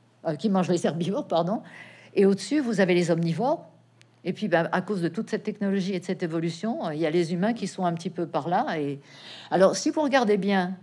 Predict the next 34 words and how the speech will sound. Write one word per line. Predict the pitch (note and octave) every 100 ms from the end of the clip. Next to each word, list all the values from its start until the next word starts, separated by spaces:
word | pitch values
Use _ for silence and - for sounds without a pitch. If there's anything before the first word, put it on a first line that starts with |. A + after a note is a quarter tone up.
| -
ce | -
château | F3+ G3 F3 E3
de |
cartes, | - D3 C#3 - - - _ _ _ _ _
si | - D4+
on | D#4+
retire | D#4 C#4 B3+
les | A#3 G3+
humains | G3+ F#3 D#3+
en | C#3
haut, | C#3 C3+ - - _ _ _ _ _ _ _ _ _ _ _ _ -
votre | F#3+ A3
château, | B3+ B3 B3
il |
sera | F#3+ F3+
peut-être | F3+ F3+
un | D#3+
petit | E3 F#3
peu | D#3+
moins | D#3 D#3+
joli, | E3+ C4+ G4 A#3 - _ _ _ _ _ _ _
mais | E3+ F3
bon, | D#3 C#3 C#3 - _ _ _ _ _ _ _ _
il | - F#3+
tient | G3
debout | F3+ F3
quand | D#3 F#3+
même. | C4 B3 G3 - _ _ _ _ _
Mais | F#3
si | F#3+ C4
on |
commence | A#3 A3+ A#3+ A3+
à |
retirer | G#3 - - G3 F#3+ G3